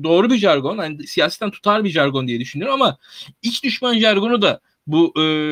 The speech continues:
popülist yönetimlerde, e, Trump gibi en azından oluyor. Ve bu iç düşman jargonuna, e, korona gibi bir hadiseyi oturtmanız kolay olmuyor yani mantıken. Çünkü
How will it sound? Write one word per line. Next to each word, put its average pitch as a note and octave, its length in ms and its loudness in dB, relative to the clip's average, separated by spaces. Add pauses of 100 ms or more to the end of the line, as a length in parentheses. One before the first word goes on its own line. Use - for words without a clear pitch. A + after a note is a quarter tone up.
(420)
popülist F#3 480 -6
yönetimlerde, C#3+ 720 -2 (160)
e, A#2+ 180 -6
Trump D#3 320 -2
gibi C3+ 160 -6
en B2+ 100 -4
azından B2 420 -8
oluyor. A#3 380 -6 (340)
Ve E3+ 160 0
bu A3 140 -10
iç - 260 -4
düşman D4+ 320 -2
jargonuna, G#3 760 0 (500)
e, D#3+ 320 2 (100)
korona A#3 340 2
gibi A#3+ 240 -2
bir G3+ 60 2
hadiseyi G3+ 520 0
oturtmanız A3 600 -2
kolay F3 440 2
olmuyor C#3+ 400 0
yani B2 220 -2
mantıken. C3+ 560 -4
Çünkü F3+ 400 -2